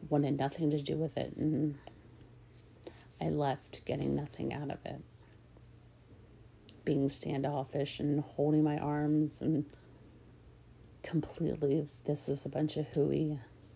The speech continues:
These people are all crazy. Everything's fine in my life." I didn't know.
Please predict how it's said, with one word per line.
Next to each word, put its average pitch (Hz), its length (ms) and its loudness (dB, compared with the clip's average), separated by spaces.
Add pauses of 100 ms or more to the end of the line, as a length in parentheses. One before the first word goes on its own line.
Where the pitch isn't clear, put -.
These 151 200 -4
people 156 300 -2
are 151 340 0
all 151 140 0
crazy. 147 520 -2
Everything's 139 500 -2
fine 151 300 -2
in 147 80 0
my 147 120 -2
life." 147 480 -6 (4000)
I 151 60 -2
didn't 160 240 4
know. 151 340 -4